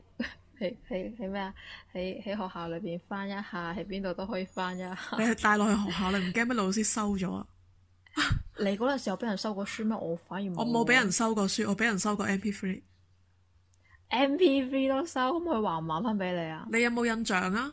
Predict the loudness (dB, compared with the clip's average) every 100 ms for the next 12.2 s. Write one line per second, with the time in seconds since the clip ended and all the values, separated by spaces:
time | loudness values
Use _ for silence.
0 | -4 -2 0 0 -2 -2 -4 -2 0 0
1 | 0 -2 -2 -4 -4 -2 0 0 0 0
2 | -4 -8 -4 -2 0 2 2 2 2 0
3 | 0 2 0 0 -2 -2 -4 -8 -16 -20
4 | -20 _ _ _ _ _ 2 4 4 2
5 | 2 4 6 6 4 2 -2 -12 -14 -2
6 | 2 4 4 2 2 2 2 4 2 2
7 | 2 2 4 2 0 -2 -2 -4 -6 -10
8 | -14 -2 0 2 0 0 -2 0 0 2
9 | 4 2 0 0 -2 -4 -6 -10 -12 -4
10 | -2 0 0 -2 -2 -2 0 0 0 0
11 | -2 -2 -2 -2 -4 -2 0 0 0 -2
12 | -2 -4